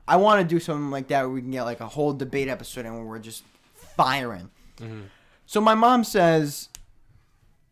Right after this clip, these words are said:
Speaker 1: I thought this was funny, which is why I'm saying this, because it's absolutely ridiculous. One,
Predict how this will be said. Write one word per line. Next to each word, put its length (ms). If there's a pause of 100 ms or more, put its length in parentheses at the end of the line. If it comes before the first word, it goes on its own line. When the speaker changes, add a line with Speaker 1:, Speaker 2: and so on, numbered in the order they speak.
(680)
Speaker 1:
I 120
thought 180
this 160
was 160
funny, 320
which 220
is 100
why 360 (100)
I'm 100
saying 320
this, 140
because 340
it's 200 (180)
absolutely 500
ridiculous. 720 (640)
One, 420